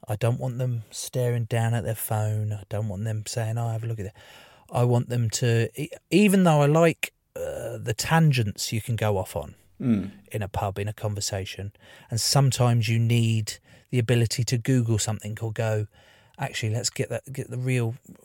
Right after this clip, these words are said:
Speaker 1: where does draft come from?"
Speaker 2: Mm.
Speaker 1: I prefer bullshit.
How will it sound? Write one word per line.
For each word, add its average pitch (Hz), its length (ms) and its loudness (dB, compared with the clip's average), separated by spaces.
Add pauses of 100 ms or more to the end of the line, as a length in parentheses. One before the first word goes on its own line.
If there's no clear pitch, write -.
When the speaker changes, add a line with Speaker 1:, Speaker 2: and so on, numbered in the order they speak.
(100)
Speaker 1:
where 120 200 2
does 113 360 -2 (220)
draft 113 480 0
come 127 260 4
from?" 92 300 -10 (160)
Speaker 2:
Mm. 104 300 0 (280)
Speaker 1:
I 131 200 6
prefer 113 440 2
bullshit. 104 560 -2